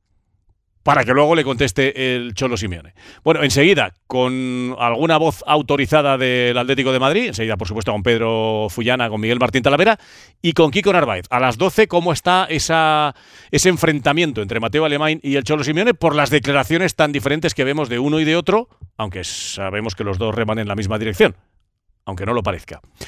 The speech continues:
Y, por supuesto, eh, enseguida le pregunto a Alex Corretja, eh, co-, el rival de mañana de Carlos Alcaraz. Y después del Sanedrín de futbolistas va a estar aquí sentado a mi lado Jorge Garbajosa, con muchas preguntas que tenemos que hacerle.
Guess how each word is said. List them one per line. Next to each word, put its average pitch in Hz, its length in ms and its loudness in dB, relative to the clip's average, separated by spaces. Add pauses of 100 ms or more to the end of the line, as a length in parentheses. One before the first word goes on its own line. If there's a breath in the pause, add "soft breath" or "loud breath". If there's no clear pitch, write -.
(560 loud breath)
Y, 165 760 2 (140)
por 151 160 -2
supuesto, 175 600 0 (160)
eh, 135 200 -4
enseguida 131 360 0
le 143 80 0
pregunto 139 320 0
a 139 40 4
Alex 139 280 0
Corretja, 135 720 0
eh, 131 220 -4 (180)
co-, 131 220 0
el 131 100 -4
rival 123 240 2
de 127 140 2
mañana 127 260 -2
de 120 100 0
Carlos 127 220 -2
Alcaraz. 156 400 2 (460 loud breath)
Y 170 140 0
después 190 440 4
del 165 160 -2
Sanedrín 175 380 2
de 185 40 2
futbolistas 208 500 0
va 196 40 0
a 208 60 4
estar 208 180 0
aquí 190 240 -2
sentado 175 320 0
a 170 60 0
mi 165 80 -2
lado 196 240 2
Jorge 208 500 0
Garbajosa, 156 560 -2 (400)
con 156 160 2
muchas 220 440 2
preguntas 190 440 0
que 175 80 0
tenemos 160 300 -2
que 143 60 0
hacerle. 90 340 -8